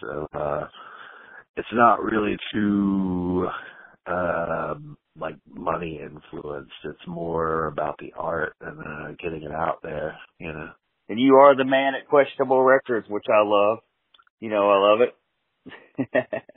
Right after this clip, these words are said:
Speaker 1: Yeah. <laughs> It's, uh, it's also a very interesting place.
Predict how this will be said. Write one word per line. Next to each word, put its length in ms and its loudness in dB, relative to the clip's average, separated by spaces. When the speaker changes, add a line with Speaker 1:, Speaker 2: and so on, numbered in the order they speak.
Speaker 1:
Yeah. 300 2
<laughs> 240 0
It's, 140 2
uh, 440 6
it's 160 -2
also 400 6
a 80 4
very 420 6
interesting 500 0
place. 380 4